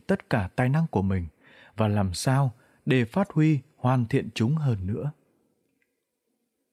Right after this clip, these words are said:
Tạo dựng lòng tự trọng. Lòng tự trọng có thể được xem là cảm xúc tốt về chính mình. Người có lòng tự trọng cao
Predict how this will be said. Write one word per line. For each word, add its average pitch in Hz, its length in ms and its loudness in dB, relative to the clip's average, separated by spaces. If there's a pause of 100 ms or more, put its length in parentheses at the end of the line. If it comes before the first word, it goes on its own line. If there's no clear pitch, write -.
(680)
Tạo 110 240 0
dựng 113 200 0 (160)
lòng 104 340 0
tự 117 220 0
trọng. 101 220 -2 (1300)
Lòng 104 320 2
tự 117 220 0
trọng 110 220 0 (220)
có 143 180 2
thể 113 160 2
được 95 220 -6
xem 135 280 0
là 120 180 2
cảm 110 280 0
xúc - 240 -2 (100)
tốt 196 220 0 (100)
về 92 140 0
chính 120 300 -2
mình. 92 220 0 (800)
Người 139 160 4
có 165 160 0
lòng 170 300 2
tự 143 160 2
trọng 117 260 0 (100)
cao 170 340 2